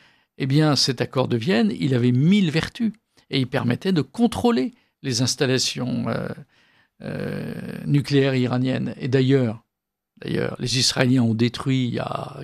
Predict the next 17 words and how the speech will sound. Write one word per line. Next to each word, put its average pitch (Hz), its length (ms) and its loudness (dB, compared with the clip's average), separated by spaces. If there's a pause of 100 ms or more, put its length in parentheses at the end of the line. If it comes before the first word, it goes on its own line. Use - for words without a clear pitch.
quinze 143 280 -2
ans, 160 120 2
vingt 127 260 -4
ans, 214 180 -2 (520)
euh, 135 420 -4
une 143 180 4
usine 135 280 2
nucléaire 127 380 -2
en 127 80 -4
construction - 760 -6 (480)
en 165 120 6
Irak 156 560 0
qui 135 100 -12
devait 127 180 -2
servir 120 520 0 (140)
aux 190 100 4
Iraniens, 135 640 0